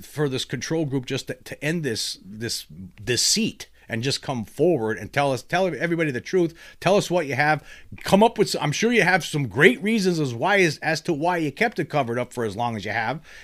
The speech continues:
and then just, we could all move forward. But that, it doesn't seem like they wanna do that, or they wouldn't have, uh, stopped this legislation. This was a chance for them to, uh, to get out of this scot-free, but they don't care. They don't wanna do that. They feel like they have,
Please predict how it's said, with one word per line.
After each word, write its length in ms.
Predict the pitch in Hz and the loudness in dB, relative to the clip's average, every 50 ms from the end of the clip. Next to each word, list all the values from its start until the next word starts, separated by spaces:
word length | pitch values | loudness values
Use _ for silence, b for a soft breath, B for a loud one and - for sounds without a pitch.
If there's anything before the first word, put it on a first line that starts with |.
| B | B
and 160 | B 214 240 254 | B 0 4 4
then 140 | 254 254 | 4 4
just, 180 | 240 226 - - | 4 2 0 0
we 140 | 214 226 175 | -2 -2 0
could 140 | - 208 202 | 2 2 2
all 180 | 190 185 190 | 4 2 2
move 240 | 190 196 190 190 190 | 2 4 2 2 2
forward. 460 | - - 254 269 233 156 92 78 - B B B B B B B | 0 -4 2 2 2 2 0 -6 -10 B B B B B B B
But 140 | - 131 123 | -4 -4 0
that, 220 | - 165 147 123 - - - | 0 -2 -2 -2 -8 -10 -8
it 80 | 156 | -2
doesn't 220 | 139 180 196 196 156 | 0 2 2 2 2
seem 180 | - 208 208 | 0 0 0
like 160 | 196 185 151 | 0 0 0
they 100 | - 180 | 2 2
wanna 260 | 180 170 175 175 175 175 | 2 2 2 0 -2 -2
do 200 | 170 240 285 233 | -2 -2 -2 0
that, 180 | 120 95 98 | -2 -2 -2
or 60 | 110 | -2
they 140 | 113 123 131 | 0 0 2
wouldn't 280 | 143 170 180 156 156 135 | 2 0 -2 -2 -2 -2
have, 220 | 147 143 131 120 B B B B B B B | -2 -2 -4 -4 B B B B B B B
uh, 180 | - - 120 | -6 -4 -4
stopped 360 | 117 - - 180 170 160 - | -4 -2 2 2 2 2 2
this 180 | - 139 - - | -2 -6 -6 -4
legislation. 640 | 143 151 135 131 123 - 156 185 180 - - 101 | -4 -4 -4 -4 -6 -4 0 0 0 0 0 -4
This 160 | 127 143 - 165 | -4 -2 -2 -2
was 100 | 147 143 | -2 -2
a 80 | 135 | -4
chance 400 | - - - 156 151 151 151 - | -4 -2 -2 0 0 0 -2 -4
for 140 | - 131 127 | -6 -6 -4
them 180 | 135 143 156 156 | -4 -4 -4 -4
to, 220 | - - 139 117 107 B B B B B B B - | -4 -4 -4 -4 -4 B B B B B B B -8
uh, 140 | 120 117 113 | -8 -8 -8
to 160 | 110 120 127 | -6 -6 -2
get 220 | 117 143 143 139 | 4 4 4 6
out 200 | 143 156 165 160 | 6 6 6 4
of 80 | 160 143 | 4 2
this 160 | 139 135 - | 0 -2 0
scot-free, 680 | - - - - 147 147 143 - - - 170 269 262 | -2 -2 2 2 2 2 2 0 -4 -4 -2 -2 -2
but 180 | 180 127 120 - | 0 -2 -4 -2
they 140 | 139 135 139 | -2 0 0
don't 220 | 151 160 151 - | 0 -2 -2 -2
care. 240 | - 190 208 202 139 | -2 0 2 2 2
They 120 | 113 117 | 2 2
don't 180 | 123 143 143 127 | 2 0 0 0
wanna 220 | 139 175 202 208 | -2 -2 0 0
do 160 | 160 131 113 | 0 -2 -2
that. 180 | 104 104 101 - | -2 -2 -2 -2
They 120 | - 123 | -4 -6
feel 220 | 120 - - 156 151 | -6 -2 -2 -2 0
like 200 | 147 135 - - | 0 -2 -2 -2
they 140 | 143 143 127 | -4 -2 0
have, 300 | 117 143 147 139 117 | 2 2 0 0 -2